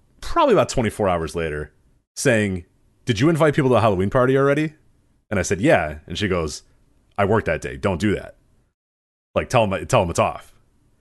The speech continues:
And I got friends that are like, "Oh, it's been, oh man, it's so great. We haven't done that in forever." <laughs> Like, I, I love, I can't wait to do the Halloween party again. I can't wait to go. I can't wait to go. I can't wait to go. So I'm like, "Ah, man,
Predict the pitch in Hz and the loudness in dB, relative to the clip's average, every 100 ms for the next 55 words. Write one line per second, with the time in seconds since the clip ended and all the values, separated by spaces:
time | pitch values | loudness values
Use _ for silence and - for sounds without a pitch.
0 | _ _ _ _ _ 147 180 185 - - | _ _ _ _ _ 0 4 2 2 0
1 | 131 107 95 - 196 127 78 - - 135 | 0 0 -2 -2 -4 -4 -8 -14 -14 -10
2 | - - 139 131 - 139 120 120 135 139 | -10 -6 -6 -6 -6 -4 0 0 2 2
3 | 135 156 156 139 - 262 - 117 - - | 2 2 2 0 0 2 2 -2 -8 -8
4 | - 190 - 151 147 139 226 156 - - | -4 -4 0 2 2 0 0 -2 -6 -4
5 | 139 175 185 320 - 151 113 104 101 98 | 0 2 2 0 0 2 4 2 0 0
6 | 87 82 92 98 196 214 196 175 147 170 | 0 0 -2 0 2 2 2 2 2 2
7 | 147 139 139 123 135 123 143 135 120 202 | 0 0 0 2 0 -4 -2 -2 0 -2
8 | 233 151 123 - - - - 151 127 - | 0 0 0 -2 -20 -16 -8 -6 -4 -6
9 | 143 139 147 | -8 -12 -14